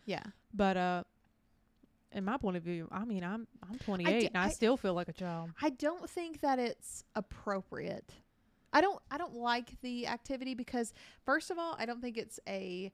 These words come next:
Speaker 2: Credible source.
Speaker 1: a credible source. And
Speaker 2: 'Cause
Speaker 1: I don't think that it's something that you should be doing spiritually.
Speaker 2: No. It's like a Ouija board.
Speaker 1: Right. I mean, I do think Ouija boards are kinda cool.
Speaker 2: I think they're very cool. I'm
Speaker 1: I've
Speaker 2: not
Speaker 1: never
Speaker 2: using
Speaker 1: used
Speaker 2: one.
Speaker 1: one. I've never used one because my grandmother,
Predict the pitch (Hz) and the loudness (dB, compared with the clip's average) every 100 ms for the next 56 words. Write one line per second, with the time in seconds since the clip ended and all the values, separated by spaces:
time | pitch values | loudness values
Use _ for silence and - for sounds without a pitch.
0 | _ - 226 208 214 - 226 240 - 196 | _ 0 0 2 0 0 0 0 -2 -2
1 | 285 - 220 247 - - - 240 220 247 | -6 -12 -14 -14 -20 -20 -6 -4 -2 -6
2 | 262 311 302 294 247 - 254 247 240 - | -6 -10 -4 -2 -2 -4 -8 -6 -6 -6
3 | 233 - 214 220 202 202 196 196 - - | -10 -8 -8 -8 -6 -6 -6 -10 -14 -12
4 | 202 247 320 320 349 381 _ _ - 208 | -10 -8 -4 -2 -2 -6 _ _ -12 -10
5 | - 202 _ _ _ _ 294 440 440 262 | -10 -12 _ _ _ _ -2 4 6 6
6 | 226 190 170 - 196 - - 220 190 - | 4 2 0 -4 -8 -14 0 2 2 -8
7 | - - 330 339 330 _ - _ - 247 | -10 -6 -4 -4 -6 _ -20 _ -4 -4
8 | 214 233 269 294 294 294 277 285 269 277 | -4 -6 -8 -6 -6 -2 -4 -4 -6 -6
9 | 269 262 247 311 - 196 233 277 370 427 | -8 -10 -10 -8 -6 -6 2 4 8 8
10 | 247 262 330 208 175 - - 175 - 587 | 10 8 10 8 8 0 4 6 10 12
11 | 247 247 240 233 220 233 202 185 226 - | 12 12 10 10 10 8 6 2 2 2
12 | 226 202 180 254 320 - 208 226 294 254 | 2 2 -2 -2 -2 -4 -8 -8 -8 -2
13 | 233 220 214 208 208 208 202 196 190 | 0 0 0 -2 -2 -2 -2 -4 -4